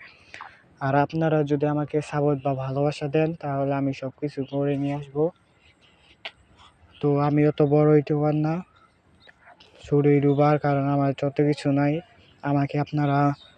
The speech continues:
সাদা বিলাই বলে ডাকতে পারেন, কারণ আমার পায়জামাটাতে তো দেখছেনই কেমন,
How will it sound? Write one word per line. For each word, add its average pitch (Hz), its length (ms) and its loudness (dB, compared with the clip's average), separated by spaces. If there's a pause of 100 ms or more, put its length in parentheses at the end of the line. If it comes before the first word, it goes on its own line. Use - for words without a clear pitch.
(140)
সাদা 147 400 2
বিলাই 151 300 4
বলে 147 280 4
ডাকতে 147 340 -2
পারেন, 143 360 2
কারণ 143 460 0
আমার 139 300 0 (240)
পায়জামাটাতে 143 880 -2
তো 139 180 0
দেখছেনই 135 520 0
কেমন, 123 380 -4